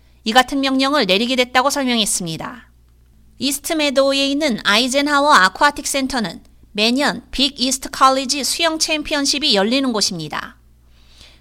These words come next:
블레이크먼은 약 이백 명의 여성 선수들과 함께 기자회견을 통해 트랜스젠더 스포츠 금지를 공식 발표했는데 여기에는 오하이오주 오벌린 대학의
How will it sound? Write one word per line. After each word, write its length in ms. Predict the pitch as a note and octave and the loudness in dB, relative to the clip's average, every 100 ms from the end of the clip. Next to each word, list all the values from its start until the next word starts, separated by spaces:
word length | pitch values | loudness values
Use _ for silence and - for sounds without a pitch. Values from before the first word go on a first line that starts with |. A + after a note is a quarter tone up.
| - | -8
블레이크먼은 760 | C4 D4+ D4+ D4+ C#4+ F3+ A3+ - - | 0 0 0 -2 -2 -2 -8 -14 -2
약 140 | B3+ A#3 | 0 0
이백 300 | A3+ C4 C#4+ | -2 0 0
명의 340 | C#4 C#4 C#4+ | 0 0 2
여성 280 | A3 A3+ C#4+ | 2 0 0
선수들과 480 | C#4+ C4+ C4+ C4 C4+ | 0 -2 -2 -2 0
함께 520 | C4+ A#3+ F3 A#2+ - - | -2 -6 -8 -8 -12 -8
기자회견을 600 | A3 B3 B3+ A3+ G#3+ G#3 | 0 4 4 2 -2 -2
통해 440 | G3 A3 F3+ - - _ - - | -4 -2 -2 -4 -20 _ -20 -16
트랜스젠더 680 | - E4+ F4 C#4+ D#4 D#4 D#4+ | -4 -2 -2 0 0 2 2
스포츠 400 | - - E4 - | 0 -2 -2 0
금지를 400 | D4+ D4+ D4 D#4+ | -2 -2 0 0
공식 420 | A#3+ A3 A#3+ E4 | 0 0 0 0
발표했는데 840 | - B3+ B3+ B3 A3 G3 E3 - - - _ _ - | 2 0 0 -2 -2 -2 -6 -10 -12 -20 _ _ -4
여기에는 480 | G#3+ A3 C#4 D4 A3 | -2 0 0 0 -2
오하이오주 680 | F3 A#3 C#4+ D4+ D#4 C#4+ D#4 | 0 4 4 4 0 -2 -2
오벌린 600 | F#3+ G#3 A3+ D#4 D#4 D4+ | 2 2 6 4 4 2
대학의 520 | C4+ B3+ A3 E3 - | 4 4 4 -4 -10